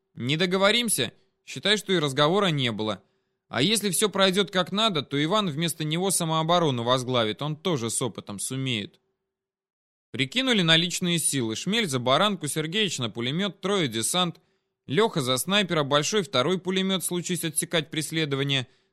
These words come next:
да и вообще, чтобы было... Мы с Кэмелом за пешую разведку, вооружение, автоматы с П Б С. Дело решили в долгий ящик не откладывать, выходить сегодня, чтобы на месте быть к темноте. Прикинули задачи.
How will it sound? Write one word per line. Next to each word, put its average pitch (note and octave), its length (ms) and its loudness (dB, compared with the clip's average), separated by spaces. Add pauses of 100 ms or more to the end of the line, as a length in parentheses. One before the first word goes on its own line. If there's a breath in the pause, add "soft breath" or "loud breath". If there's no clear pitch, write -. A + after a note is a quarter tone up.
да A2 180 -2
и A#2+ 60 4
вообще, A#2+ 500 0
чтобы F#3 320 0
было... F3+ 480 2 (320 soft breath)
Мы F#3+ 220 2
с - 100 2
Кэмелом B2 440 2
за B2+ 140 2
пешую B2+ 360 -2
разведку, D3 600 0
вооружение, C3+ 640 2
автоматы C3+ 440 -2
с - 80 -4
П C#3 140 0
Б A#2 300 2
С. - 160 -6 (500)
Дело F3 420 2
решили G3 360 2
в D#3+ 60 0
долгий D#3+ 300 2
ящик D#3+ 380 0
не D3+ 100 0
откладывать, G3+ 680 0 (280)
выходить G3 520 -2
сегодня, A#2 460 0
чтобы A#2+ 260 -6
на C#3 120 0
месте F#3 300 -2
быть C3+ 200 -4
к - 60 -20
темноте. A#2+ 640 -4 (460)
Прикинули F3+ 480 0
задачи. C3+ 580 -2